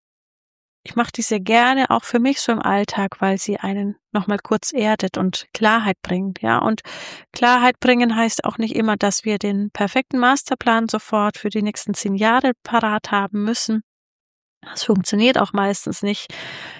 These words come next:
in den seltensten Fällen, sondern diese Übung erdet dich auch einfach noch mal, ja. Und auch das, diese Erdung bringt Klarheit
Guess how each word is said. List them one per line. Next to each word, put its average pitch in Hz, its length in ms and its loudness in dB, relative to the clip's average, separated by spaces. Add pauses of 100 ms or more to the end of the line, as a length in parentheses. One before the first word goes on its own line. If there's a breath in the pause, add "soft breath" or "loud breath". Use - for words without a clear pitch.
(180 loud breath)
in 202 60 -4
den 196 100 2
seltensten 202 580 0
Fällen, 190 340 0
sondern 190 520 0 (180)
diese 214 280 -6
Übung 208 400 -2
erdet 240 400 2
dich 220 160 -4
auch 202 100 -4
einfach 202 400 -4
noch 202 240 -2
mal, 190 320 -2
ja. 214 220 0
Und - 220 -2
auch - 160 -4 (120)
das, 208 380 -2
diese 202 360 -2
Erdung 220 600 2 (380 loud breath)
bringt 214 260 -2
Klarheit 196 720 2